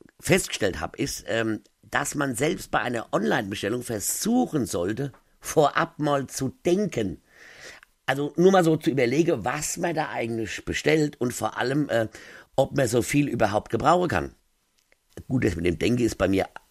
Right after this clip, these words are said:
ab und zu ein bisschen <laughs> kompliziert. Also ich will mal so sagen, Denke oder Mitdenke gehören jetzt nicht zu meinen Kernkompetenzen.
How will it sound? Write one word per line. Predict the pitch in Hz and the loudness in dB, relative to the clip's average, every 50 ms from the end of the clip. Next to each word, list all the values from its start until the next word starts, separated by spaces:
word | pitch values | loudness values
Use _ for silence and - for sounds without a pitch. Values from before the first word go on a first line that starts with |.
| _ - | _ -6
ab | - - 92 117 | -4 -2 0 2
und | 123 113 | 2 0
zu | - - 110 120 120 110 98 - | 2 2 2 4 4 4 2 0
ein | _ _ _ _ - | _ _ _ _ -10
bisschen | 113 120 - - 131 | -8 -8 -6 -6 -6
<laughs> | |
kompliziert. | - - - - - - - 143 156 - - 160 175 160 123 - | -6 -6 -6 -6 -4 -4 0 0 0 0 2 4 4 4 6 6
Also | - - 95 110 95 - - - - - | 4 4 4 2 -2 -2 -6 -18 -14 -10
ich | - 92 | -6 -2
will | 127 143 | 0 2
mal | 139 123 | 2 4
so | 101 139 147 151 | 2 2 2 4
sagen, | 123 113 98 107 107 120 98 - | 4 4 2 2 -2 -2 -4 2
Denke | - 127 151 180 165 160 160 | 2 2 4 4 2 2 0
oder | 123 120 - 113 104 | -2 0 -2 0 2
Mitdenke | 113 156 165 - - - 110 104 110 110 104 110 - - - - - - - - - _ | 4 4 2 2 0 -2 0 0 0 0 0 -2 -2 -4 -14 -20 -18 -20 -20 -20 -20 _
gehören | - 110 110 120 131 | -4 -2 0 0 0
jetzt | 127 113 - - | 0 0 0 0
nicht | 151 143 - | -2 0 0
zu | 117 | -2
meinen | 107 98 87 - | 0 -2 -2 -2
Kernkompetenzen. | - 117 123 131 120 131 120 110 - - 78 69 64 58 - | -4 -4 -4 -2 -2 -4 -4 -4 -4 -6 -6 -8 -8 -12 -16